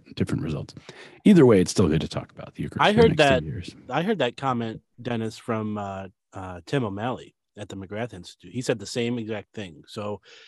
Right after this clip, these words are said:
Speaker 2: in some ways, you know, I'm hopeful that it's not as bad as we think,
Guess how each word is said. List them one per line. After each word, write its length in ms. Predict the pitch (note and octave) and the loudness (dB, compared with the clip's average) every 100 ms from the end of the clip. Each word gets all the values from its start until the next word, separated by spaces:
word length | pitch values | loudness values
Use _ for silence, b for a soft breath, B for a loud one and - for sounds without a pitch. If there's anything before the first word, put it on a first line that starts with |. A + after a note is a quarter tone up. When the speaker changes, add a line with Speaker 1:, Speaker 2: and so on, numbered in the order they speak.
| b b b | b b b
Speaker 2:
in 140 | D3 C#3+ | -2 0
some 300 | - A#3 F#3+ | 2 4 4
ways, 420 | C#3 B2+ A#2 - _ - | 4 2 -4 -12 _ -4
you 120 | C3 | -2
know, 220 | A#2 G#2 _ | -2 -6 _
I'm 220 | A#2+ B2+ | -4 -2
hopeful 380 | A2+ C#3 - A#2+ | 0 -2 -2 -4
that 180 | A2 A2 _ _ - | -4 -6 _ _ -12
it's 240 | A#2 - | -12 -6
not 240 | A#2 B2 | 0 0
as 120 | A#2 G#2 | 0 -2
bad 240 | A#2+ A2 | -2 -2
as 140 | G#2+ | -4
we 140 | G#2 G2 | -10 -14
think, 420 | - G2 G2 | -12 -14 -14